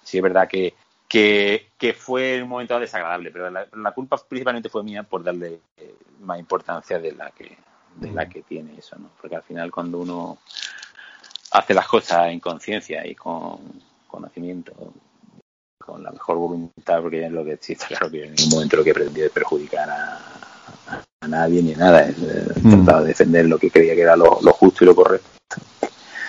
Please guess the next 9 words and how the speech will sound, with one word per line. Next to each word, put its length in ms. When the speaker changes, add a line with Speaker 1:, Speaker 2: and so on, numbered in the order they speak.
Speaker 1:
Y 460
bueno, 260
ya 80
está, 220
al 100
final 240
esto 180
ya 80
digo, 240